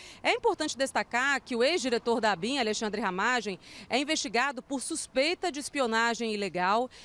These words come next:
e é apontado como um dos principais adversários de Eduardo Paes nas eleições municipais aqui do Rio de Janeiro. Paes tenta a reeleição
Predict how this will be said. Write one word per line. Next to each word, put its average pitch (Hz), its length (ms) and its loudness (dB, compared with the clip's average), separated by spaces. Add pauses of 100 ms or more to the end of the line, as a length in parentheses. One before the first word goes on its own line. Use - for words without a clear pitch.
(140)
e 233 100 0
é 254 40 6
apontado 262 500 -2
como 285 180 -2
um 277 40 -4
dos 254 160 -10
principais 294 500 0
adversários 233 920 -2
de 156 120 -2
Eduardo 233 420 0
Paes 226 560 -2 (280)
nas 214 180 0
eleições 226 400 0
municipais 220 640 0
aqui 214 340 0
do 214 140 0
Rio 220 240 0
de 175 80 -8
Janeiro. 196 560 0
Paes 208 220 0
tenta 339 440 2
a 240 120 0
reeleição 247 680 2